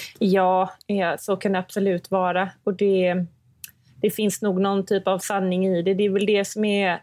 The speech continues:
alltså, då en själv, som man känner sig själv då, som person, att man är väldigt nära klubben. Och man, man börjar förstå liksom värderingarna och förstå liksom hur, hur vill, jobbar vi på transferfönstret och vad är det vi, vi uppskattar och hur är det vi nära deadlines och sånt där.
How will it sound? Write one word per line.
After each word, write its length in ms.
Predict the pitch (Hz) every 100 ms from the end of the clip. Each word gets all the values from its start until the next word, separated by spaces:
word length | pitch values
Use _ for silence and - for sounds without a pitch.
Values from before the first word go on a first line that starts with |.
| -
alltså, 220 | 196 190
då 160 | 185 190
en 180 | 185 180
själv, 280 | 226 226
som 200 | 208 190
man 120 | 185 185
känner 240 | 196 180
sig 140 | -
själv 300 | 180 247 277
då, 100 | 220
som 200 | 196 185
person, 440 | 185 180 233 214 208
att 280 | 233 226 196
man 160 | 190
är 40 | 185
väldigt 240 | 180 170
nära 420 | 208 233 185 202
klubben. 460 | 233 - - 101 208 - - -
Och 100 | 202
man, 200 | 196 180 - -
man 200 | 185 190
börjar 140 | 180
förstå 360 | 190 - 185 180
liksom 240 | 175 175
värderingarna 720 | 170 180 180 175 170 175 170
och 80 | 165
förstå 320 | 147 - 175
liksom 300 | 170 165 170
hur, 260 | 165 180 175
hur 160 | 185 175
vill, 300 | 180 180 190
jobbar 180 | 180
vi 100 | 175 170
på 100 | 185
transferfönstret 960 | 202 175 - - 175 180 - 180 -
och 160 | 175 170
vad 120 | 190
är 100 | 180
det 60 |
vi, 220 | 170 175 180
vi 100 | 180
uppskattar 540 | 208 - - 180 -
och 100 | 185
hur 200 | 202 180
är 120 | 185 175
det 80 |
vi 200 | 180 180 175 - - -
nära 280 | 214 190 175
deadlines 560 | 185 185 180 - 185 185
och 60 |
sånt 160 | 196 185
där. 280 | 190 185